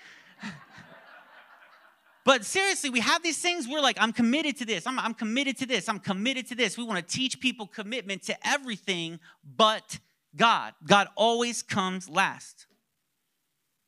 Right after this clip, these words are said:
The other thing, the other warning here is you can't borrow a relationship with God. It doesn't come with, it doesn't,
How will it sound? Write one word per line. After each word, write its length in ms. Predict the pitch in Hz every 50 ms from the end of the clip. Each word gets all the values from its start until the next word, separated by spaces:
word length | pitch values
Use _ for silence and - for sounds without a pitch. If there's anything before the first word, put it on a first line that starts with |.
| _ _ _ _ _ _ _ _ _ _ _ - - _ _ _ _ _ _ _ _ _ _ _ _ _ _ _ _
The 80 | - 165
other 160 | 202 220 214
thing, 480 | - - 254 240 226 220 226 233 226 190
the 100 | 196 202
other 160 | 214 208 196
warning 540 | 175 165 170 170 233 262 254 240 226 202 175
here 340 | 160 160 160 175 185 175 -
is 180 | - 151 127 156
you 40 | 151
can't 480 | - - 202 202 196 190 - - 127
borrow 460 | 131 156 151 147 147 151 156 147 101
a 40 | 135
relationship 680 | 143 156 160 139 131 123 120 - 127 117 - - 120 -
with 140 | 131 - -
God. 280 | 151 143 131 117 110 - _ _ _ _ _ _ _ _ _ _ _ _ _ _ _ _ _ _ _ _ _ _ _ _ _ _ _
It 180 | 156 - - 170
doesn't 300 | 160 175 175 180 170 -
come 220 | - 190 185 190
with, 240 | 185 165 - - - -
it 80 | 165
doesn't, 300 | - 185 185 190 196 -